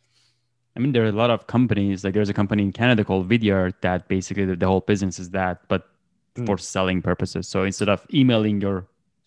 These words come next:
Speaker 1: potential customers, you send them a video, but they streamline that so much.
Speaker 2: Oh,
Speaker 1: So
Speaker 2: sure.
Speaker 1: you, you get notified when they open the video, how much of it they watched, which parts they like more, which, so yeah, this is, this is, this, you can apply that to personal relationships, relationships too.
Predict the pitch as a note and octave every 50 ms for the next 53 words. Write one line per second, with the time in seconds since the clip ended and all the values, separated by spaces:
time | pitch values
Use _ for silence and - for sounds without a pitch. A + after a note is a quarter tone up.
0 | _ _ _ - - G#2 G2 G2 F#2 - C#3+ C#3+ - - A2+ G#2 G#2 G2 G2 G2+
1 | - - - A#2 G#2+ G2 F#2+ F#2+ F#2 F#2 F#2 G2+ G2 G2+ F#2 F#2 F2+ G2 F2 F#2+
2 | F#2+ - - - A2 G#2 G#2 G2+ F#2+ F#2 F#2 F#2 F#2 - - G2+ F#2+ F#2 F#2 F#2+
3 | F#2+ - - - _ _ _ _ _ _ _ - - - G#2+ F#2+ - - A2 G#2
4 | G2 G2 F#2+ F#2 F#2 F#2 F#2+ G#2+ A2 A2+ A2 F#2 A2+ A#2+ B2 A2 - - G#2 G2+
5 | G#2 G#2 F#2+ F#2 F#2+ G2 F#2+ F#2 F#2 F#2 F#2 F#2 G2 G2+ - G2 F#2 G2 B2 D#3
6 | D3 C#3+ C3+ C3 C3 B2+ B2 A2 A#2 A#2 A2+ G#2+ - G2+ G2 G#2 G2 G2+ G2+ A2
7 | B2 C3+ D3+ D3+ C#3+ C#3 C#3 C#3 - - - - - - _ - B2+ C3 - -
8 | - B2+ A#2+ A2+ - A#2+ A2+ A2+ A2+ G#2+ A2 B2+ C#3+ D3 D3 C#3+ C#3+ C3+ B2+ -
9 | - - - - - - A#2+ G#2+ G#2+ F#2+ F#2 F#2+ - G#2 G2+ - - A2 G2 F#2+
10 | - _ - A2 G2 - A2 G#2 F#2+ _ - A#2+ A#2 - - A#2+ A2+ A#2 A2 G2
11 | - A2 A2 A2 G#2+ G#2 - - G2+ - - A2+ G#2+ - A#2 G2+ F#2+ F#2+ F2 F2+
12 | - - G#2 G2 - - _ - G#2+ F#2+ - - G2 - - - G2 G2+